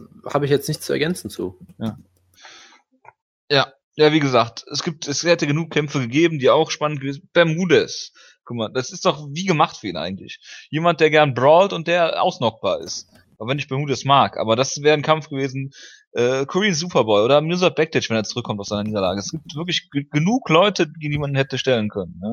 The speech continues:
Speaker 2: Und das ist, ist sehr, sehr schade, dass man's gemacht hat. Und ja, gut, mehr braucht man auch dazu nicht sagen. Und Frankie Edgar ist natürlich immer noch, äh,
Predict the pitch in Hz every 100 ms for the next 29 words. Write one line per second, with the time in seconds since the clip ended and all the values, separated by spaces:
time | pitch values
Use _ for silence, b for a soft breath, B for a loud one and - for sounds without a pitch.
0 | 127 117 123 - - - - - B B
1 | B B B _ _ _ _ 190 - 120
2 | 107 - 113 113 110 107 - 104 104 95
3 | - 92 92 71 60 95 87 101 110 104
4 | 110 107 131 131 117 123 113 117 113 110
5 | - B B - 104 - 113 107 90 92
6 | 104 101 - 101 107 95 92 98 95 92
7 | - - - 95 92